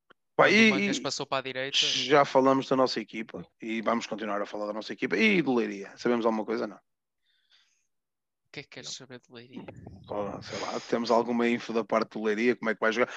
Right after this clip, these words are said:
Speaker 1: Joga, foi para lá o Arsénio.
Speaker 2: Exatamente, o Arsénio será a partir de uma aposta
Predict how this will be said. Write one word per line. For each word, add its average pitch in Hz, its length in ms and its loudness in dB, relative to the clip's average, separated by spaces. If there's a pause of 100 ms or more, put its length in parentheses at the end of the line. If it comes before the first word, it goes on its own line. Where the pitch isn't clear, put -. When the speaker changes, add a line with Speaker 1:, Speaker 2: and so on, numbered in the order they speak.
(120)
Speaker 1:
Joga, 160 300 8
foi 170 160 6
para 175 80 6
lá 170 100 10
o 165 80 8
Arsénio. 117 480 2 (540)
Speaker 2:
Exatamente, 131 760 -10
o 131 100 -12
Arsénio 131 500 -8
será 131 480 -4
a 131 60 -6
partir 131 520 -12
de 131 60 -14
uma 127 180 -10
aposta 127 380 -14